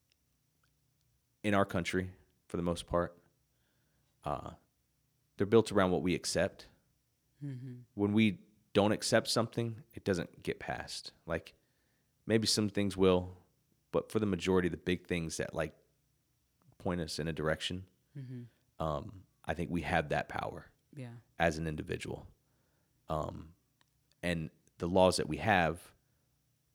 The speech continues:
Speaker 1: were because of our hearts
Speaker 2: Yeah.
Speaker 1: as individuals. We allowed that stuff to happen. The church allowed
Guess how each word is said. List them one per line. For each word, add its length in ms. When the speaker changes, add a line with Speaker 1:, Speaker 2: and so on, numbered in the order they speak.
Speaker 1:
were 100
because 320
of 180
our 120
hearts 540
Speaker 2:
Yeah. 180
Speaker 1:
as 220
individuals. 760
We 140
allowed 360
that 140
stuff 280
to 60
happen. 420
The 100
church 300
allowed 420